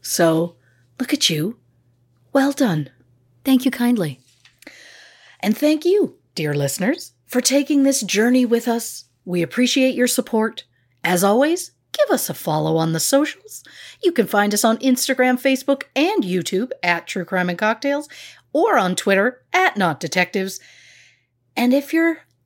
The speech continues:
Speaker 1: looking to spend a little extra time with these chuckleheads,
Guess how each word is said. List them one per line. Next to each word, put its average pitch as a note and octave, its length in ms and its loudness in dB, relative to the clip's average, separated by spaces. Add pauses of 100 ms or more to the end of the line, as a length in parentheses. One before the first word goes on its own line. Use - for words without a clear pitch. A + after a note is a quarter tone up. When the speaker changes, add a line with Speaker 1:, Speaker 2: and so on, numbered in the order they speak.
Speaker 1:
looking C5+ 220 2
to G#4+ 100 2
spend G4+ 320 0
a G4+ 100 4
little F#4+ 240 4
extra F#4 380 0
time F4 580 0 (240)
with E3 220 -6
these D#3+ 280 0
chuckleheads, F3 840 -2